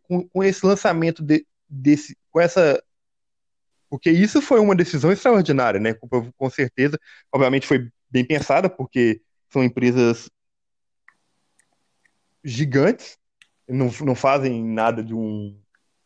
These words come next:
de um dia pro outro, mas também é, foi uma, uma decisão extraordinária. Com essa decisão extraordinária,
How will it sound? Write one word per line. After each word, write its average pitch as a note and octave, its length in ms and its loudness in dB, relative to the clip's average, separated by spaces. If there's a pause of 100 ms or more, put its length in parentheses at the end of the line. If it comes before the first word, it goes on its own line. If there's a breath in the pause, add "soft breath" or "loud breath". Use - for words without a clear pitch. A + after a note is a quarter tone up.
(520)
de A#2+ 200 -10
um A#2 60 -6
dia A2 220 -4
pro D#3+ 160 -6
outro, D#3+ 300 -2
mas F3+ 340 -2 (460)
também F3 420 -4
é, C#3 880 0
foi D#3 120 -4
uma, F#3 360 -2 (380)
uma C#3 260 2
decisão B2+ 280 0
extraordinária. D#3 600 0 (380 loud breath)
Com F#3 80 2
essa A3+ 160 2
decisão F#3 320 0
extraordinária, C#3 640 0